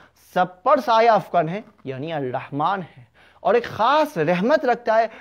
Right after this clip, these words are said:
जो मोमिनीन और खुदा के राह में सालिकीन से मखसूस है, यानी अर रहीम है, और उसकी बेहद,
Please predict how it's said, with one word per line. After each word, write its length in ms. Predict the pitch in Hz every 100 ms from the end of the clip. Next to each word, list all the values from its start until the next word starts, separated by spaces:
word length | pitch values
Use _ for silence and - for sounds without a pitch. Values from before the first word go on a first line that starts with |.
| -
जो 120 | 214 220
मोमिनीन 560 | 165 135 175 226 269
और 140 | 254 165
खुदा 260 | 165 190 226
के 140 | 233
राह 200 | 226 233
में 120 | 247
सालिकीन 600 | 220 160 165 185 185 320
से 120 | 302 269
मखसूस 480 | 190 - 165 - -
है, 100 | 123 _ _ _ _
यानी 260 | 131 139 175
अर 100 | 135 117
रहीम 440 | 127 208 226 185
है, 240 | 110 135 - _ _ _ _ _ -
और 160 | 139 160
उसकी 800 | 165 - - _ _ 190 220 214
बेहद, 600 | 131 131 135 - 214 202